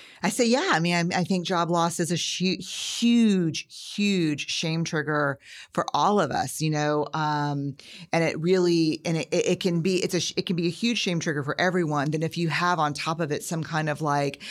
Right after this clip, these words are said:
family of origin messaging around provider, um, around perfectionism.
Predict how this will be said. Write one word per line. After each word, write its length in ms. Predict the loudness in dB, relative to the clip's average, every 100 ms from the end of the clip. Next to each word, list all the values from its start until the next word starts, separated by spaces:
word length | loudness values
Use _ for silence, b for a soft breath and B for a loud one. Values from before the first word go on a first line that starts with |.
| B -2
family 360 | 2 4 4 2
of 100 | 0
origin 480 | 0 0 0 0
messaging 560 | 0 0 0 0 0 0
around 600 | 0 0 2 2 0 -2
provider, 880 | -4 -4 0 0 2 2 2 2 0 B B B -4
um, 500 | 2 4 4 4 2 0
around 340 | 0 0 -2
perfectionism. 1120 | -6 -2 0 2 2 2 2 2 2 2 0